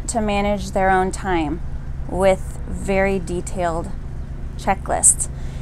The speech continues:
If you just say, "Go do your homework," and it's not written down for them,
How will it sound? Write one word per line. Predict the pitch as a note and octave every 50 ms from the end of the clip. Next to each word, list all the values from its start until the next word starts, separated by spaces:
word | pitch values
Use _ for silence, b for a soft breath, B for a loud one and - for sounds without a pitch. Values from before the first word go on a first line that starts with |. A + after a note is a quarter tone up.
| B B B
If | G#3+ -
you | A#3 A#3+ A3+
just | A#3 A#3 -
say, | - - A#3 G#3 G3+ G3 C#3+ -
"Go | - G3 G#3 A3+
do | A3+ C4+
your | C4+ C4+ C4+ C#4
homework," | C#4 D4 D4+ D4 C4+ A#3+ G#3+ A3 A3+ A3+ - - -
and | G#3 G#3 G#3
it's | G#3 - - -
not | A3+ A3+ A3+ - -
written | A3+ A3+ - - G3+
down | A3+ A#3+ B3+ B3+ A#3+ A3+
for | - - G#3+ F#3+
them, | F#3 F#3 F3+ E3+ E3+ F3+ F3+